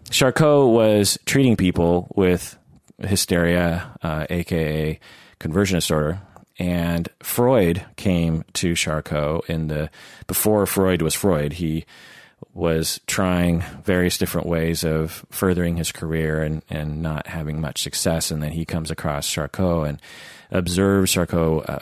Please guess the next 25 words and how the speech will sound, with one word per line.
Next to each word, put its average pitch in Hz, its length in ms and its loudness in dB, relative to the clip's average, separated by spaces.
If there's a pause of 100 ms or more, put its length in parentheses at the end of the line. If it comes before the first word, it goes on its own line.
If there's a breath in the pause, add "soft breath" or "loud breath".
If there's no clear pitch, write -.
working 92 580 0
with 82 140 -2
conversion 95 420 0
disorder 78 640 -2
and, 80 520 -4 (720 loud breath)
and 80 340 -4
how 85 480 -2
Charcot 85 640 0
believed 85 500 -2
that 78 400 -6 (520)
it 87 200 -6
was 80 460 0 (200)
related 85 540 0
to 78 220 -2
psychological 80 560 -4
stress - 300 -4
and 69 100 -10
trauma. 92 500 0
And 73 140 -6
Freud 78 260 -6
was 71 180 -10
like, 71 160 -10
"Well, 110 180 2
it's 85 120 -2
brilliant." 95 560 0